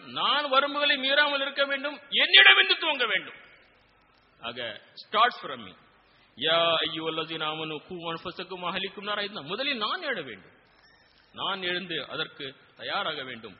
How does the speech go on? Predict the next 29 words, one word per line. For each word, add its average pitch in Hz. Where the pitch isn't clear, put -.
ஆக 139
இஸ்லாமிய 214
போதனைகளில் 185
முதல் 247
செய்கிறவர்களாக 214
நான் 175
இருக்க 165
வேண்டும். 123
பனி 170
இஸ்ரவேலர்களை 175
பற்றி 143
டாக்டர் 156
குறிப்பிட்டார்கள். 135
அவர்கள் 147
செய்த 220
பணி 202
என்ன? 147
அத்தஅமுரூன 165
அன்னாஸ 220
பில் 175
பிர் 165
வ 175
தன்சௌன 277
அன்ஃபுஸக்கும். 381
மக்களுக்கு 277
நன்மை 254
பற்றி 285
நீங்கள் 262
ஏவுகின்றீர்கள், 202